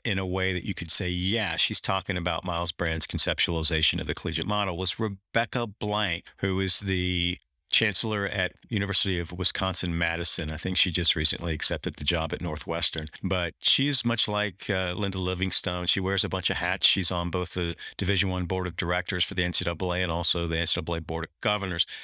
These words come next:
But at a September fifteenth hearing in the Health, Education, Labor, and Pensions Committee, Blank made a reference to the collegiate model as this diversion of wealth, and that's just what universities do, and we need to preserve that because we couldn't pay for athletics if we didn't have that.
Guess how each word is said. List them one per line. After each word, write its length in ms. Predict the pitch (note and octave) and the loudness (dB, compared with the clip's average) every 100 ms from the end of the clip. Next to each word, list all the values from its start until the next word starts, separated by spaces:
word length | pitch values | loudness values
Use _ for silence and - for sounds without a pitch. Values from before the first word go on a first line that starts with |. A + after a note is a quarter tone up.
| - - | -10 -2
But 120 | G2+ | -2
at 100 | G#2 | 0
a 80 | G#2 | 0
September 460 | - - - D#3 D3+ | 0 2 2 2 0
fifteenth 500 | - B2+ - A#2 - | -2 0 0 0 0
hearing 320 | G#2+ G2 F#2 | 0 2 0
in 100 | F2+ | -2
the 60 | F2 | -2
Health, 280 | G#2 G#2 - | -2 -4 -2
Education, 520 | - - F#2 - F#2 | 0 0 0 0 0
Labor, 280 | F2+ E2+ E2 | -2 -2 -4
and 100 | D#2+ | -4
Pensions 380 | G2+ G2+ G2 - | -2 0 2 2
Committee, 340 | F2 D#2+ E2 - | 2 -2 -2 -2
Blank 400 | G#2+ C#3+ D#3+ A#2+ | -2 0 -2 0
made 440 | A2+ G#2+ A2 A#2 | 0 0 0 -2
a 40 | |
reference 680 | G2+ G2 F#2+ G2 - G2 F2 - | -2 -2 -2 -2 -2 2 4 2
to 100 | F2+ | 0
the 100 | F2+ | -2
collegiate 440 | - F2+ - - | -2 0 0 -2
model 280 | F2 F2+ - | -4 -4 -4
as 240 | G#2+ G#2+ A2 | -2 0 2
this 240 | G#2+ - | 4 2
diversion 560 | - E2+ F#2 F#2+ F#2 F2+ | 2 -2 0 2 0 0
of 160 | E2+ | -4
wealth, 460 | F#2 F2 F2+ F2 - | -4 -2 -2 -2 -4
and 120 | E2+ | -6
that's 280 | E2+ G#2 - | -2 0 2
just 240 | - - G#2 | 4 2 0
what 120 | F#2 | -2
universities 680 | F2+ E2+ F2 - F2 E2+ - | 0 0 2 2 2 0 0
do, 320 | E2+ E2+ E2+ | 0 0 -2
and 140 | D#2 F#2 | -4 -2
we 60 | |
need 140 | F#2 F#2+ | -2 0
to 240 | F2 E2+ - | -2 -4 -4
preserve 460 | F#2+ F#2+ G2 F#2 | 0 2 0 -2
that 360 | F2 E2 F#2 - | -2 -2 -2 -6
because 560 | D#2+ - E2+ D#2+ - - | -6 -4 0 2 2 0
we 120 | G2+ | -2
couldn't 180 | G#2+ F2+ | -2 0
pay 220 | G2+ F#2 | 0 -2
for 380 | - - E2+ E2+ | -4 -4 -2 -2
athletics 540 | E2+ - C#3+ B2+ - A2 | -4 -2 -2 0 2 0
if 100 | G#2+ | 0
we 80 | |
didn't 200 | G#2 F#2+ | -2 0
have 200 | D#2 C#3+ | 0 -2
that. 200 | - - | -4 -8